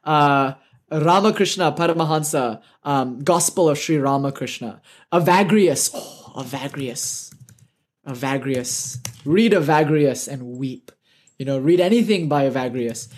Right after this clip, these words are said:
The Way, uh, The Way of a Pilgrim, which is by an anonymous Russian m-, mystic. You know, The Way of a Pilgrim. Um, and, and, and by the way, if you're lonely, read The Way of a Pilgrim. It will speak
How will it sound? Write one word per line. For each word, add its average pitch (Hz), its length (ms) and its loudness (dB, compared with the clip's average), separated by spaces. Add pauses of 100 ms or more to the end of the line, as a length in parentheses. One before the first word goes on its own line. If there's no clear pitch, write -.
(160)
The 160 160 4
Way, 208 640 4 (260)
uh, 139 220 -2
The 147 160 0
Way 180 380 4
of 151 400 2
a 147 60 -2
Pilgrim, 139 720 0 (280)
which 156 220 0
is 143 200 2 (180)
by 151 240 2
an 147 100 0
anonymous 156 960 2 (380)
Russian 135 640 -2 (220)
m-, 135 260 -6
mystic. - 600 -6 (260)
You 135 120 -8
know, 131 100 -2
The 135 100 -2
Way 156 260 4
of 135 100 -2
a 139 60 -2
Pilgrim. 123 640 -2 (400)
Um, 131 480 -2 (580)
and, 202 140 2
and, 196 180 0
and 185 140 0
by 180 160 6
the 170 80 4
way, 156 140 6
if 139 120 -2
you're 175 120 4
lonely, 170 500 4
read 147 340 2
The 143 80 2
Way 139 200 4
of 127 80 0
a 131 60 -2
Pilgrim. 117 440 -4
It 117 100 -2
will 120 80 0
speak 135 380 -2